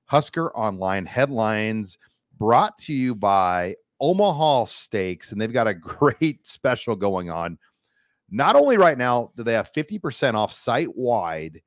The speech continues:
by using promo code Husker, we're gonna give you another thirty dollars off your order. And Steve, who doesn't love steaks for Christmas?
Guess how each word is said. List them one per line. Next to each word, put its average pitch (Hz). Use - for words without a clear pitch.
by 107
using 196
promo 180
code 131
Husker, 92
we're 110
gonna 202
give 165
you 135
another 120
thirty 160
dollars 113
off 101
your 87
order. 82
And 98
Steve, 147
who -
doesn't -
love 107
steaks 104
for 90
Christmas? -